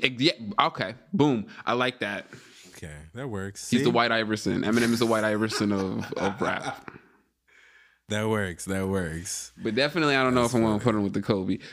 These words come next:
Speaker 1: Yo, so I've been trying to use Twitter, okay?
Speaker 2: Lol.
Speaker 1: And so I was
Speaker 2: This should be
Speaker 1: advised
Speaker 2: interesting.
Speaker 1: to once in a while click on the trending.
Speaker 2: Mm-hmm.
Speaker 1: And so, <laughs> yeah, I saw on the trending thing,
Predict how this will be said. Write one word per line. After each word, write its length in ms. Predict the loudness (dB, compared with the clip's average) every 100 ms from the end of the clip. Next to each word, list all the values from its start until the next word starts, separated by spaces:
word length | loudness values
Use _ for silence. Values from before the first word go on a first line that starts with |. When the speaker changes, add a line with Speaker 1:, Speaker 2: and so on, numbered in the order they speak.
| 0
Speaker 1:
Yo, 440 | 2 2 0 -2 -8 -20 -20 -6
so 140 | 0
I've 100 | 2
been 100 | 2
trying 300 | 2 4 4
to 120 | 4 4
use 180 | 4 4
Twitter, 360 | 2 2 2
okay? 380 | -2 0 -2 -2 -6 -4
Speaker 2:
Lol. 220 | -2 2
Speaker 1:
And 180 | 2 2
so 300 | 4 4 4
I 140 | 4
was 140 | 4 4
Speaker 2:
This 100 | 4
should 60 |
be 60 | 4
Speaker 1:
advised 240 | 4 4 0 -2 -2
Speaker 2:
interesting. 80 |
Speaker 1:
to 100 | 2 4
once 200 | 4 0
in 60 | 0
a 40 |
while 200 | 2 0
click 220 | 0 -2
on 100 | -2
the 60 | -4
trending. 640 | -2 0 0 0 -2 -6 -12 -20 -18 -10
Speaker 2:
Mm-hmm. 140 | -4
Speaker 1:
And 260 | 0 2 2
so, 500 | 0 2 2 2 -2 -6 -12
<laughs> 160 | -8
yeah, 220 | -2 0 0 0 0 0 -4 0 0 -2 -12 -4
I 120 | -2
saw 200 | 2 2
on 80 | 2
the 60 | 0
trending 460 | 2 2 2 0
thing, 280 | 2 2 0